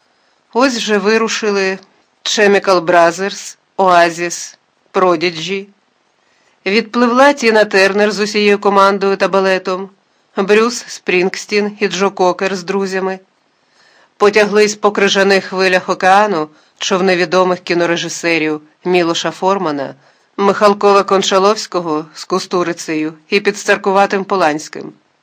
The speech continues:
З собою вони прихопили Селін Діон, Ванесу Параді, Софі Марсо і юну скрипальку Ванесу Мей. Дівчата зі Spice Girls, об'єднавшись з Backstreet Boys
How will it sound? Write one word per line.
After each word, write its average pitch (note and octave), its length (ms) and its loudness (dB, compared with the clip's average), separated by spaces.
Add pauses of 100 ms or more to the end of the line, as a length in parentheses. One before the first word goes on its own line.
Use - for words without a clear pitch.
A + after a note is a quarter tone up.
(1160)
З F#3+ 140 -2
собою C#4+ 540 2
вони C4+ 240 6
прихопили A#3 640 2
Селін G#3 400 2
Діон, G#3+ 440 2 (180)
Ванесу F#3 720 0
Параді, F3 580 -2 (320)
Софі G3+ 340 0
Марсо F#3+ 560 -2 (340)
і G#3+ 140 4
юну G3+ 240 4
скрипальку F#3+ 800 0 (120)
Ванесу F3+ 540 0
Мей. C#3+ 360 -6 (920)
Дівчата G#3 640 2
зі G#3 260 0
Spice G3 380 0
Girls, F#3+ 480 -4 (180)
об'єднавшись F#3 840 0 (220)
з E3+ 140 -10
Backstreet F3 540 -4
Boys E3+ 420 -4